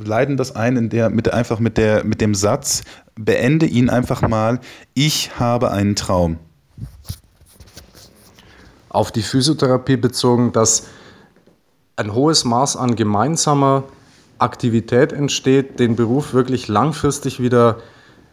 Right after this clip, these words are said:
Speaker 2: ich sag mal, wertvoll, attraktiv zu machen und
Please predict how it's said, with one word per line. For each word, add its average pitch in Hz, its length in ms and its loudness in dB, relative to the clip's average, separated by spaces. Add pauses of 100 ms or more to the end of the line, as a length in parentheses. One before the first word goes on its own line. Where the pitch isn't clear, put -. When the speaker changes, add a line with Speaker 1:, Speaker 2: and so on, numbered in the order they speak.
(140)
Speaker 2:
ich 110 140 -4
sag 127 160 2
mal, 113 240 0
wertvoll, 139 500 2
attraktiv 127 680 -2
zu - 160 -4
machen 147 420 -2 (380)
und 131 560 -4